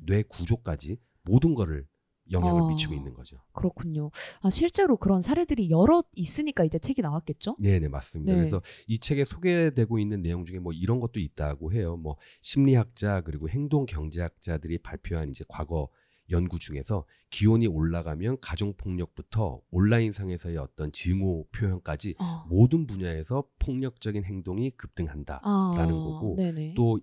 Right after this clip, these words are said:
Speaker 1: 인지신경 과학자들이 또 이런 연구를 했는데, 폭염하고 이산화탄소 농도가 올라가면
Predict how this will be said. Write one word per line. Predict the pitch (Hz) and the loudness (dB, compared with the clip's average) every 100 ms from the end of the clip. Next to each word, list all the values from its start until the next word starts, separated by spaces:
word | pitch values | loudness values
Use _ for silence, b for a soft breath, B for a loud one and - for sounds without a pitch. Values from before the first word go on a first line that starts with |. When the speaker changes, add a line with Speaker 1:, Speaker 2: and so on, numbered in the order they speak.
| - | 2
Speaker 1:
인지신경 | 120 147 147 131 120 113 | 2 4 2 0 0 0
과학자들이 | 85 82 - 87 82 85 | -2 -2 -2 -6 -6 -10
또 | 90 | -6
이런 | 90 101 92 | 0 2 2
연구를 | 80 78 82 | -2 -4 -2
했는데, | 120 113 87 110 95 b b b | -2 -2 -4 -4 -6 b b b
폭염하고 | - 156 156 135 110 123 156 180 175 | -6 0 2 2 0 0 0 0 -2
이산화탄소 | 95 95 113 107 107 101 90 | -6 0 0 0 -4 -4 -4
농도가 | 80 80 80 82 | -4 -4 -4 -4
올라가면 | 69 78 82 78 92 127 | -2 -2 -4 -4 -2 -2